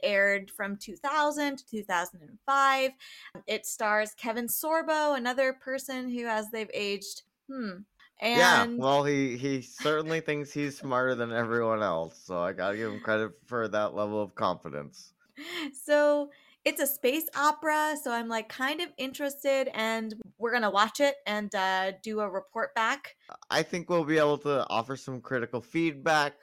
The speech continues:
Speaker 2: We'll see how it has aged. Will it be, uh, lauding praise? Will it be shaken head disappointment? We don't know yet.
Speaker 1: So that one's on my, like, eh. But did you have any other least favorites before we, uh, take over this brand?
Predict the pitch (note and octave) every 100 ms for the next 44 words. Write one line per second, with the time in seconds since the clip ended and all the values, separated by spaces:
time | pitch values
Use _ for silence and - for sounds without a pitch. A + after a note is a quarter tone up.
0 | - A#2 A2+ - C3+ A#2+ A2+ A2 A2 G#2
1 | G#2 G2+ F#2+ - G#2+ F#2 - C3 C#3 C3+
2 | C3+ B2 - - C3 C#3 C#3 D3 C#3+ -
3 | C#3+ C#3+ C#3+ C#3 C3+ B2+ - - A#2 A#2
4 | A#2 A2 A#2 C3 C3 A#2 C3+ C3 D3 E3
5 | E3+ D3 A#2 A#2+ B2 C3 - - B2 B2+
6 | B2 B2 A#2 A#2+ _ - - - C3+ C#3
7 | B2+ B2+ C3 B2+ B2+ B2+ C3 - C#3+ E3
8 | D#3+ D3 E3 G3+ F#3 G3+ G3 G#2 - -
9 | _ - C4+ C#4 D#4 D4+ C#4+ C4 B3+ A#3
10 | G#3+ G3+ G3+ - - A4+ A#4+ A4 G#4+ G4+
11 | G4 - _ - C4+ C4 A#3+ C#4 D4 D4
12 | C#4+ C#4+ C#4+ C#4+ B3 C4+ C#4+ C#4+ D4 G4+
13 | - B3+ B3+ A#3+ A#3+ A#3+ A#3 A#3 A3 A#3
14 | A3 A3 B3 B3 B3+ B3 B3+ - A#3+ B3
15 | D4+ F#4